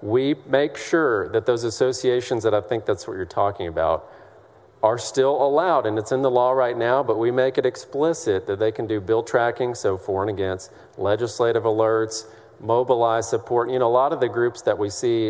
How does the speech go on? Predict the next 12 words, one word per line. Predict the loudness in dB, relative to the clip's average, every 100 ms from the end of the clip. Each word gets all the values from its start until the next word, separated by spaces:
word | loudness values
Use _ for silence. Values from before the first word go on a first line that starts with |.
| -4
in | -2
Austin, | 2 2 0 -4 0
what | 0 2
they'll | 0
do, | 0 0 2 0 -4 -12 -18 -4
um, | 0 0 0
like | -2
the | 2
doctors | 0 0 -4 -8 -6
or |
the | -4
nurses, | -2 -2 -2 -10 -10